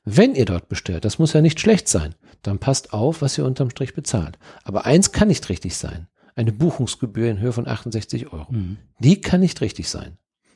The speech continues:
Speaker 1: Ne, wenn ein Verkäufer seine Karten aufgrund Angebot und Nachfrage höher verkauft und ich sage, ja, ich bin dazu bereit, ich mach das, dann muss es klar deklariert werden.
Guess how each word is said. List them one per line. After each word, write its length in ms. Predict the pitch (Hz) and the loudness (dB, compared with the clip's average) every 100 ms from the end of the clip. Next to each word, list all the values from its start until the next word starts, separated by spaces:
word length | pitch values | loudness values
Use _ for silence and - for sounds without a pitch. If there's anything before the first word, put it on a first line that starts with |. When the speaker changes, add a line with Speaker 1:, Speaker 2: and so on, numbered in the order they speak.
| _ - | _ 0
Speaker 1:
Ne, 160 | 151 | 4
wenn 100 | 160 | 4
ein 140 | 139 123 | 4 0
Verkäufer 480 | 123 - 208 214 | 0 2 2 4
seine 240 | 147 131 117 | 2 4 2
Karten 360 | - 156 165 | 2 0 0
aufgrund 300 | 123 - 127 | -4 -2 -2
Angebot 380 | 143 151 143 135 | 0 -2 0 0
und 80 | 117 | 0
Nachfrage 440 | 127 - 107 107 | 0 -2 -4 0
höher 180 | 123 208 | 4 4
verkauft 480 | - 107 87 82 - - - _ | 4 -4 -6 -12 -16 -20 -20 _
und 100 | - | -8
ich 100 | 104 | -6
sage, 280 | - 107 95 | -2 -2 0
ja, 280 | 110 170 214 | 4 4 4
ich 120 | 131 | 0
bin 120 | - | 0
dazu 220 | 135 - 117 | 0 0 -2
bereit, 380 | 113 151 151 | 0 2 2
ich 100 | - | 0
mach 180 | 143 143 | -2 -2
das, 200 | - - | -4 -8
dann 140 | 117 120 | -2 2
muss 180 | 165 | 2
es 160 | - - | 2 -4
klar 340 | - 160 214 | -2 0 2
deklariert 560 | 190 190 180 165 160 - | 2 2 0 2 0 -2
werden. 160 | - | -12